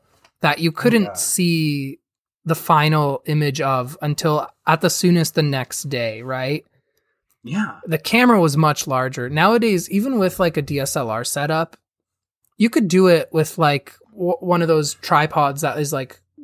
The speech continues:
Speaker 1: whatever it is, the, it's got that tilt, that, that gy-, gyroscope in it, right?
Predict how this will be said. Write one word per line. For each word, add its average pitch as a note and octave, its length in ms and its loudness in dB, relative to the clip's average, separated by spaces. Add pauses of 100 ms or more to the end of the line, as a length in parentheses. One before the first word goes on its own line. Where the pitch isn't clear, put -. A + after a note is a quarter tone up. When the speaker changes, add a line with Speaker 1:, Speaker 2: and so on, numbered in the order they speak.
(140)
Speaker 1:
whatever D#3 380 0
it C3 80 -6
is, B2 180 -8
the, D3 300 -4
it's D#3 140 -4
got D3+ 160 2
that C3+ 180 -2
tilt, B2+ 320 -4
that, C#3+ 200 -4
that D3 180 -2
gy-, D3+ 300 4
gyroscope C#3 680 -4
in A#2 140 -4
it, B2 140 -10
right? C#3+ 340 -4